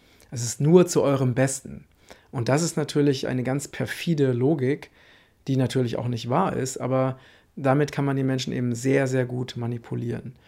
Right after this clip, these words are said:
Und das ist jetzt meine persönliche Sichtweise und ich lade dich dazu ein,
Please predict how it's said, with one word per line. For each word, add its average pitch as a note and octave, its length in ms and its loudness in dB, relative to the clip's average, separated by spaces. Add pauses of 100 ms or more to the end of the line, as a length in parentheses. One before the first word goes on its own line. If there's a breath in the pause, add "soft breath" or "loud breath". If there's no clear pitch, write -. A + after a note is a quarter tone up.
(240 soft breath)
Und C#3 240 2
das D#3+ 160 6
ist - 140 0
jetzt C#3+ 220 4
meine C3 300 4
persönliche D#3+ 560 0
Sichtweise D3+ 760 0
und C3 340 -4
ich C#3+ 160 -4
lade C#3 280 4
dich C3 140 -4
dazu - 320 -2
ein, C#3 340 2